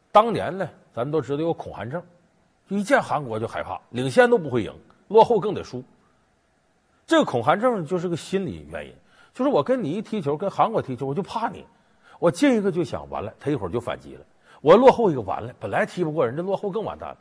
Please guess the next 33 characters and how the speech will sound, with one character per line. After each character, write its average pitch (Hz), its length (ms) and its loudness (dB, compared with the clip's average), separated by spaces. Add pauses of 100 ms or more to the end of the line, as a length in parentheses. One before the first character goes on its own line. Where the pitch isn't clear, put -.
(420)
他 - 80 -4
形 170 240 -2
成 175 160 -4
一 202 60 -6
种 120 160 -8
强 110 240 -8
大 175 140 0
的 131 40 -6
心 139 200 -10
理 95 40 -10
暗 101 160 -10
示。 131 160 -18 (440)
那 254 260 8
阵 208 140 4
儿 - 20 2
呢， 165 80 -2
米 104 220 -8
卢 85 180 -10
呢 131 140 -10 (120)
就 113 140 -16
发 147 260 0
现 151 160 -6
这 139 120 -8
个 139 60 -8
问 151 140 -8
题， - 160 -20 (880)
所 165 160 -2
以 - 20 -2
米 110 140 -4
卢 135 140 -4
一 123 100 -4
看 123 240 -6
呢 87 60 -20